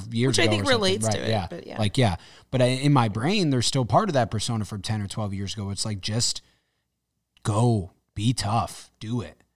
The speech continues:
Speaker 1: And, like, I wasn't, I couldn't. And so, like, part of me, when I said it, was like, "I've been saying this to you."
Speaker 2: Is
Speaker 1: But,
Speaker 2: what
Speaker 1: like,
Speaker 2: you, is
Speaker 1: right,
Speaker 2: what
Speaker 1: is
Speaker 2: you
Speaker 1: what I
Speaker 2: said to me.
Speaker 1: thought.
Speaker 2: Is what,
Speaker 1: Right,
Speaker 2: what, and
Speaker 1: yeah.
Speaker 2: also what you
Speaker 1: Right,
Speaker 2: said
Speaker 1: yeah,
Speaker 2: to
Speaker 1: and
Speaker 2: me.
Speaker 1: I said to you, but, like, I didn't say it.
Speaker 2: No.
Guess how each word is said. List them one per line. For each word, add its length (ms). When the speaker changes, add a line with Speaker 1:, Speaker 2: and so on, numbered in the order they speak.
Speaker 1:
And, 140
like, 320
I 220
wasn't, 720
I 100
couldn't. 640
And 520
so, 200
like, 200
part 240
of 60
me, 220
when 160
I 100
said 320
it, 200
was 220
like, 280
"I've 180
been 260
saying 360
this 200
to 80
you." 320
Speaker 2:
Is 80
Speaker 1:
But, 60
Speaker 2:
what 80
Speaker 1:
like, 80
Speaker 2:
you, 80
is 60
Speaker 1:
right, 160
Speaker 2:
what 80
Speaker 1:
is 80
Speaker 2:
you 60
Speaker 1:
what 80
I 60
Speaker 2:
said 180
to 60
me. 80
Speaker 1:
thought. 160
Speaker 2:
Is 100
what, 80
Speaker 1:
Right, 80
Speaker 2:
what, 100
and 60
Speaker 1:
yeah. 140
Speaker 2:
also 200
what 100
you 60
Speaker 1:
Right, 140
Speaker 2:
said 100
Speaker 1:
yeah, 60
Speaker 2:
to 60
Speaker 1:
and 60
Speaker 2:
me. 60
Speaker 1:
I 40
said 240
to 60
you, 300
but, 200
like, 220
I 180
didn't 340
say 300
it. 80
Speaker 2:
No. 160